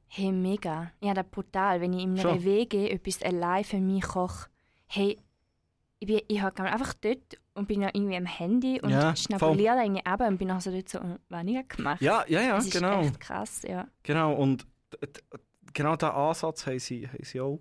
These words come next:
Speaker 2: äh, angeschaut. Ähm, voll in, in dem Sinn. Und wir haben das immer in der Gruppe besprochen. Also ich bin nicht allein gewesen, wir sind dann drei TeilnehmerInnen gewesen sogar.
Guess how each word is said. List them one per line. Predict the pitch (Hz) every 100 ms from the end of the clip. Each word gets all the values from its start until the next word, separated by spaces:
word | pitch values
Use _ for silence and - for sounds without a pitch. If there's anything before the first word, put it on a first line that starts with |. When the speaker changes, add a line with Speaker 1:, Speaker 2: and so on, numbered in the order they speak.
| -
Speaker 2:
äh, | 143 139 143 _ _
angeschaut. | 135 143 147 147 147 - - - _ _ _ _ _ -
Ähm, | 117 117 120 117 113 113 - _ _ _ _ _ _ _ _ - -
voll | - 151 180 156
in, | 135
in | 139
dem | 131 135 165
Sinn. | - 165 135 117
Und | 127 123 123 - - _ _ _ - -
wir | 135
haben | 123
das | 123 120
immer | 127 123
in |
der | 117 123
Gruppe | 131 120 131
besprochen. | 131 - 160 160 -
Also | 131 117
ich |
bin | 113
nicht | 113 117
allein | 117 117 120
gewesen, | - 120
wir |
sind | 113 110
dann | 110 113 - - _
drei | - 135
TeilnehmerInnen | 139 127 135 135 135 131 - _ _ _ - 147 147 151 143 -
gewesen | - 139 143
sogar. | 143 139 139